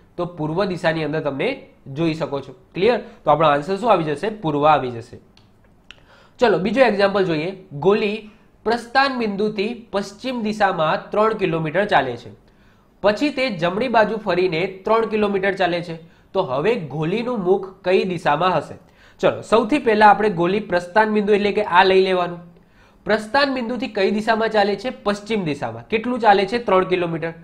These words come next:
ચલો, તો આ પશ્ચિમ દિશામાં આપણે ચલાવીએ. કેટલું ચલાવ્યો? ત્રણ કિલોમીટર ચલાવ્યું. એના પછી શું કીધું? એને જમણી બાજુ ફરીને, જમણી બાજુ એટલે કઈ થશે? ઘડિયાળની દિશા.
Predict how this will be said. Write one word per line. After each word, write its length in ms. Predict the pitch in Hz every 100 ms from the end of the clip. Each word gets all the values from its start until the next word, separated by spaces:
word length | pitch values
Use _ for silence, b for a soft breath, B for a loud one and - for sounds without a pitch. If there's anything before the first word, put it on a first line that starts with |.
| b b b
ચલો, 180 | 170 147
તો 100 | 139
આ 100 | 160
પશ્ચિમ 520 | 175 175 175 - 233
દિશામાં 840 | 208 202 190 185 160 135 151 185 170
આપણે 380 | 147 151 160 208 - -
ચલાવીએ. 420 | 175 165 156 151 - b b b
કેટલું 240 | - 185 226
ચલાવ્યો? 460 | 214 202 190 208 208 - _ -
ત્રણ 220 | 208 226
કિલોમીટર 640 | 214 175 165 151 143 185
ચલાવ્યું. 480 | 196 147 127 110 107 - _ B B B B B
એના 180 | 196 262
પછી 240 | 269 262
શું 140 | 269 262
કીધું? 220 | 220 247
એને 260 | 214 214 254
જમણી 640 | 156 131 165 185 226 269
બાજુ 380 | 233 202 180 220
ફરીને, 480 | 202 160 131 107 - b b -
જમણી 340 | 131 196 254
બાજુ 260 | 269 254 233
એટલે 140 | 247
કઈ 220 | 254 240 262
થશે? 360 | 240 175 120 - -
ઘડિયાળની 540 | 127 156 170 175 175 208
દિશા. 400 | 165 156 131